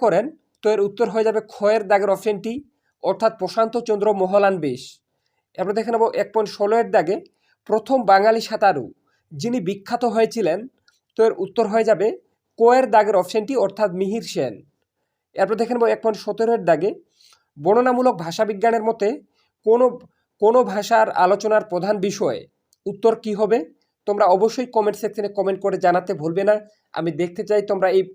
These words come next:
প্রশ্নগুলির, যেগুলার আমি বলছি, সেগুলা কয়জনে তার উত্তর করতে পারো। এরপরে দেখে নেব এক পয়েন্ট আঠারো এর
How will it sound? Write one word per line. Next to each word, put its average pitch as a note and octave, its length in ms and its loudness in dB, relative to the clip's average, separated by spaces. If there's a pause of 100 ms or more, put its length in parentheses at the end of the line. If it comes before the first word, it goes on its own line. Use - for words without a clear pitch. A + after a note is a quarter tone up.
(140)
প্রশ্নগুলির, F3+ 600 -4
যেগুলার F#3 380 0
আমি F#3+ 200 0
বলছি, F3 260 -4 (1040)
সেগুলা A3 360 -2 (160)
কয়জনে A3 420 2
তার G#3+ 300 4
উত্তর F#3+ 260 -4
করতে F#3 280 -4
পারো। A#2+ 240 0 (300)
এরপরে A3+ 440 2
দেখে A3+ 220 -2
নেব A3+ 120 0 (200)
এক G3+ 100 0
পয়েন্ট A3 180 0 (100)
আঠারো F#3+ 280 -2
এর F3+ 60 -4